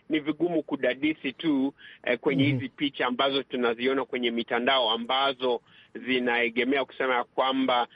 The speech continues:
Speaker 1: eh, raia wana-, wanapenda mapinduzi.
Speaker 2: Na mwisho kabisa, unaona msimamo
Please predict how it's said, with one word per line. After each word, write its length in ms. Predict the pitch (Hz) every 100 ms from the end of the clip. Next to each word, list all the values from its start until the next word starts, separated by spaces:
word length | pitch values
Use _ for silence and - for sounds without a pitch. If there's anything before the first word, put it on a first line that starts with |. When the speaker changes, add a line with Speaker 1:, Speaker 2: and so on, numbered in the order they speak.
| - _ -
Speaker 1:
eh, 400 | 117 120 117 117 -
raia 580 | 117 123 139 135 123
wana-, 800 | 113 117 123 123 120 117 113 113 -
wanapenda 580 | 123 123 120 - 135 127
mapinduzi. 600 | 117 107 - 120 123 113 - -
Speaker 2:
Na 120 | 156
mwisho 240 | 175 233
kabisa, 600 | 190 147 165 160 127 117 -
unaona 360 | 139 143 160
msimamo 920 | 139 - 135 135 143 143 131 131 143